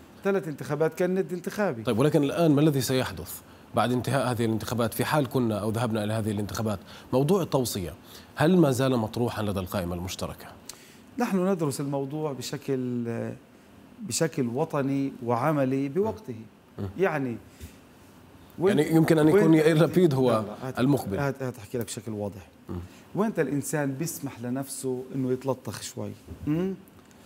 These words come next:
Speaker 1: لما في شيء أهم وأفضل. يعني مثلًا لو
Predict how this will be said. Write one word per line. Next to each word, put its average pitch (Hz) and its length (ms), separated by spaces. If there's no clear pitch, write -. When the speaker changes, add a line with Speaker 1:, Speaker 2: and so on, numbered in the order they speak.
Speaker 1:
لما 175 260
في 175 200
شيء 175 280
أهم 127 460
وأفضل. 107 500
يعني 196 240
مثلًا 131 460
لو 147 160